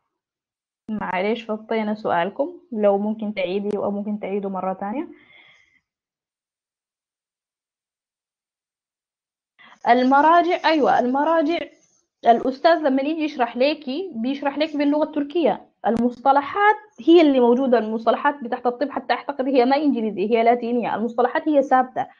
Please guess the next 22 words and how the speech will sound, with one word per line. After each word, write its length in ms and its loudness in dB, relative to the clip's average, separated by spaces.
لكن 260 2
الأستاذ 340 -2
لما 180 -2
يجي 120 -2
يشرح 180 -6
ليكي 180 -2
بالتركي 600 -4
وأنت 240 0
ما 140 0
عارفة 280 0
تركي 300 -6
وجاية 280 2
تدرسي 280 -2
باللغة 160 0
الإنجليزية 580 -4
هيكون 240 0
بال-، 100 2
الموضوع 560 -2
بالنسبة 380 0
لك 200 -4
صعب 220 -12
يعني. 240 -20